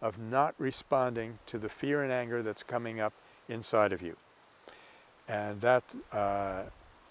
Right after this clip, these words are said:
the maximum effect is because when you change over anger and fear into a constructive, creative force, it triggers the same kind of force in the other person.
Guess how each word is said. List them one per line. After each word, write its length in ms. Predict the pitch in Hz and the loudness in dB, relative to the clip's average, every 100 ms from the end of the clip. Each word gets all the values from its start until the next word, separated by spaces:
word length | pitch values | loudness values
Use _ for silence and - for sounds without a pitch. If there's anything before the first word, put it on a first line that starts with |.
| - - | -20 -8
the 160 | 117 110 | -2 -2
maximum 720 | 110 160 208 - 151 135 120 | 4 4 4 -2 -2 -2 -2
effect 540 | - 170 175 156 - - | 0 4 6 4 -2 2
is 200 | 127 120 | 2 2
because 640 | 127 - 170 170 151 - - - - - | -4 2 4 6 4 0 -12 -20 -20 -2
when 240 | 120 131 | 0 2
you 200 | 143 165 - | 2 0 0
change 840 | - 165 175 156 123 117 - - - - - - - | 0 4 4 4 0 -4 -8 -12 -16 -20 -20 -20 2
over 460 | 147 175 123 98 101 | 10 10 10 2 0
anger 360 | 120 131 135 131 | 2 0 2 0
and 120 | 117 | -2
fear 380 | - 147 139 104 | 0 4 6 4
into 240 | 98 113 | 2 -2
a 40 | 104 | -2
constructive, 920 | 117 104 - 135 127 - 127 123 - - - - - | -6 -12 0 2 2 2 2 0 -2 -20 -20 -20 -10
creative 460 | - 120 127 113 | 4 6 8 6
force, 580 | - - 170 143 113 - - - - - - | -2 4 8 8 6 -2 -10 -20 -20 -20 -6
it 180 | 127 135 | 2 2
triggers 480 | - 185 185 185 147 | 8 8 10 6 6
the 80 | 131 | -6
same 280 | - 147 139 | 0 0 0
kind 220 | 135 127 | -2 -2
of 80 | - | 0
force 320 | 131 127 - | 2 2 0
in 120 | 123 | -4
the 120 | 117 | 0
other 160 | 110 104 | 0 0
person. 400 | - 98 - | -2 -4 -4